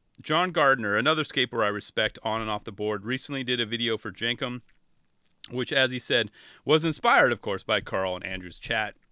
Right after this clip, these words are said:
and he called it John Gardner's Tips for Building Up Your Mental Health.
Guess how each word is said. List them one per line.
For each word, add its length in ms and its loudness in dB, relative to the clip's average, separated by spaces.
and 140 -2
he 60 -2
called 260 0
it 120 -2
John 400 2
Gardner's 440 2
Tips 300 -6
for 120 -4
Building 400 -2
Up 200 -4
Your 100 -4
Mental 400 -6
Health. 340 -14